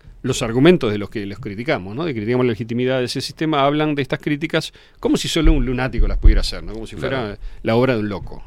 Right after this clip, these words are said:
Speaker 1: ¿no? <clears throat> Muy bien, entonces cuando tu única respuesta a las críticas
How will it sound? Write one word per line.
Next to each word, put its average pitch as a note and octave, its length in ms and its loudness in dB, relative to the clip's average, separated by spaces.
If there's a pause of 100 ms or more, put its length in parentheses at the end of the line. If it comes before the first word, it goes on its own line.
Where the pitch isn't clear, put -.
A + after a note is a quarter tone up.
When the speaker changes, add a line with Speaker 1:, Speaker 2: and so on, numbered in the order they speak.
Speaker 1:
¿no? D3+ 180 -8 (2500)
<clears throat> F3+ 480 4
Muy F3+ 160 4
bien, A2 140 2
entonces C3+ 300 0
cuando C#3 340 4
tu C3 140 0
única G3+ 260 4
respuesta A2+ 440 -2
a - 20 -4
las G2 160 -6
críticas G2+ 680 -6